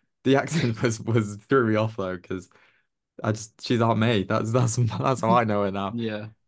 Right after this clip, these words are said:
Speaker 1: Uh, but it, it just felt very safe, very one beat. Uh, I don't think it did anything new to the, the rom-com world. In fact, it just does everything every other one has done.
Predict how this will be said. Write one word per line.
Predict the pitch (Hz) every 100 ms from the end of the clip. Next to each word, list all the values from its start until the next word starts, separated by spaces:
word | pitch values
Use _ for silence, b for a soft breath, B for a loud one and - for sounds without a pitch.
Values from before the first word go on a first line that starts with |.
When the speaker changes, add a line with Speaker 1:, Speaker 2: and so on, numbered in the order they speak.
| _ _ -
Speaker 1:
Uh, | 123 127 123
but | 113 135
it, | 135 - -
it | 135
just | 123
felt | 110 98
very | 92 90
safe, | 101 92 -
very | 107 107 98
one | 95 95 92
beat. | 95 98 - _ _
Uh, | 95 95 92 92 - _ _ _ _ _ -
I | 104
don't | 107
think | 101 95
it |
did | 101
anything | 95 92 90 90 90
new | 95 98 101 98
to | - 98
the, | 95 92 87
the | 95
rom-com | 98 98 98 98 95
world. | 92 95 95 92 90 - _ _ -
In | 87 92
fact, | 87 - 90
it |
just | 92
does | 90 90
everything | 87 92 87 87
every | 87 92
other | 92
one | 92 92
has | 92
done. | - 90 90